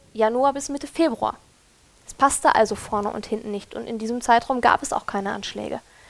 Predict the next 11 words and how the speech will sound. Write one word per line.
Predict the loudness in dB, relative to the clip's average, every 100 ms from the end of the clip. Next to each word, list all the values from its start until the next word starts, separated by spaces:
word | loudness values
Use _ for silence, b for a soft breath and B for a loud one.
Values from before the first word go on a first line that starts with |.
| b b b b b
So, | 0
das | 2 4
heißt, | 4 4
dieses | -2 2
ganze | 0 2
Verfahren | -2 2 2 4
hat | 2
über | 2 0
ein | 4
Jahr | 4 4
gedauert, | 4 6 6 6 2